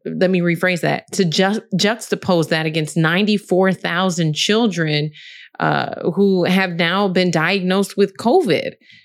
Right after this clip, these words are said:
You know, it, that is the cost that we are paying. And in the last two weeks, America has had more new covid cases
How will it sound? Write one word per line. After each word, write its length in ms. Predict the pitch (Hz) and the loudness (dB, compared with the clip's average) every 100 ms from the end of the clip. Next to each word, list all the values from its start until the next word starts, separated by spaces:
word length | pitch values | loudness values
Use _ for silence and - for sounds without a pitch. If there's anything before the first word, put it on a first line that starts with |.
| _ - | _ -4
You 120 | 185 196 | 0 2
know, 240 | 175 202 | 2 2
it, 320 | - 165 156 | 2 0 0
that 240 | 175 185 233 | 0 0 0
is 220 | 226 190 | 0 0
the 120 | 196 | -4
cost 580 | - 254 302 233 - 180 | -2 0 2 0 0 -2
that 260 | 180 156 | -2 0
we 180 | 180 202 | 0 2
are 160 | 190 180 | 2 0
paying. 560 | - 262 294 202 208 | 0 -2 0 0 0
And 340 | - 175 180 180 - - - - | -2 -2 -2 -4 -10 -20 -18 0
in 160 | 208 | 2
the 80 | 196 | 4
last 500 | 175 180 196 220 - | 4 2 0 -4 -2
two 200 | - 190 | -2 0
weeks, 500 | 196 302 233 - - - | 2 0 0 -6 -8 -2
America 720 | 170 165 165 220 254 247 190 | 0 2 2 2 0 0 -2
has 480 | 180 170 147 147 151 | 0 0 0 -2 -6
had 500 | - 190 156 147 151 - - _ | -4 -2 -2 -4 -8 -14 -20 _
more 720 | 160 160 175 208 233 262 254 - | 2 4 6 6 4 2 0 -2
new 520 | 170 180 220 233 240 | 2 4 6 6 2
covid 420 | 226 220 220 233 - | 2 2 2 0 -2
cases 480 | 175 156 160 156 | -4 -2 -2 -2